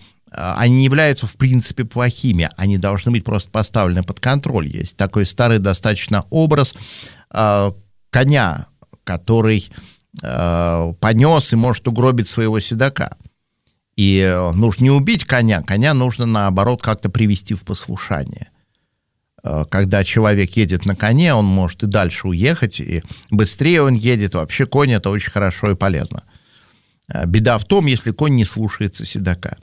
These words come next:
Вот точно так же наша телесная природа, она должна слушаться, а, седока, она должна п-, повиноваться нашему разуму и совести. Она не должна быть уничтожена. Относительно, э, капитализма и его ужасов,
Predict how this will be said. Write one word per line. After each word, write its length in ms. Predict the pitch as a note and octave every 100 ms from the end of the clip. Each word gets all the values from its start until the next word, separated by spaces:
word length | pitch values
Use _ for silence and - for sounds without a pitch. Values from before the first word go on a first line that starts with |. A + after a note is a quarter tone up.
| _ - - -
Вот 100 | -
точно 260 | C3 -
так 220 | C3+ G#3
же 160 | E3+ C#3+ - _
наша 220 | B2+ A#2+ A#2+
телесная 500 | D3 D#3 A#2 G#2 G2
природа, 480 | A#2+ C3+ G#3 C#3+
она 140 | B2+ D3+
должна 320 | B2+ A2+ A#2+
слушаться, 720 | - B2+ C3+ A#2 A#2+ - A2 - - _ _ -
а, 220 | C#2 D2+
седока, 480 | F2 A2+ A2 - E2
она 160 | E2 G2
должна 300 | G#2 A#2+ G#2
п-, 160 | - -
повиноваться 720 | A2 G#2+ G#2 G2+ G#2+ - A2
нашему 360 | F#2+ - G2
разуму 360 | F2+ E2 E2 F#2+
и 60 | G2
совести. 540 | - C#2 G#1+ - - - -
Она 200 | - G#2
не 200 | A2 C3
должна 340 | A#2+ A2+ G#2+ G#2
быть 200 | A2 -
уничтожена. 720 | A2+ A2+ - E2+ - - - _ - - - - _
Относительно, 1000 | - B2+ D3+ C#3+ G3+ E3 E3+ D#3+ D3 C#3+ -
э, 720 | - B2+ A#2+ A2+ A2 G#2+ G#2+ G#2
капитализма 800 | B2+ A#2+ D3+ E3 E3 B2 G2 - -
и 60 | A#2
его 400 | G#2 A2 A2+ C#3+
ужасов, 560 | B3 F3+ D#3 C#3 -